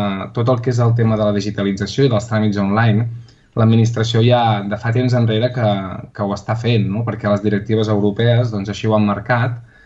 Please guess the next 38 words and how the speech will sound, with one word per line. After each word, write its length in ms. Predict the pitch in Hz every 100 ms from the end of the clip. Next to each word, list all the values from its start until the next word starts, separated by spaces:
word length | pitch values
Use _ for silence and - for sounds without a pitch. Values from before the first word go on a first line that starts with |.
| _ -
sobretot 400 | - 110 104 120
amb 140 | 123
la 80 | 120
línia 300 | 113 120 113
d'afavorir 1120 | 117 110 107 107 - 107 107 107 117 98 85 - _ -
l'accés 400 | 101 101 110 113
dels 160 | 110
ciutadans 640 | - 113 110 113 113 98 101
en 180 | 98
els 160 | 98 95
tràmits 580 | 123 135 131 180 - - - -
i 120 | - 120
també, 380 | 131 113 110 117
doncs, 400 | 131 110 - - -
afavorir 460 | - 107 113 107 107
conseqüències 560 | 117 117 117 113 113 113
positives 500 | 120 110 110 117 117
com 140 | 110 107
és, 80 | -
per 80 | 110
exemple, 320 | 101 98 113 123
l'estalvi 460 | 104 98 101 101 104
de, 80 | 104 98 90 92 -
del 220 | - 104
paper, 360 | 98 98 110 95
no? 220 | 98 147 - - _ - _ 110
I 60 |
en 80 | 110
aquí, 240 | 107 117 113 127 123 104 101 107
potser, 540 | 117 117 113 113 117
eh, 540 | 117 117 107 104 101 101 - - _ _
ara 180 | 110 120
amb 80 | 120
la 80 | 117
situació 320 | 113 113 117
que 80 | 117
estem 220 | 127 123
vivint 220 | 123 117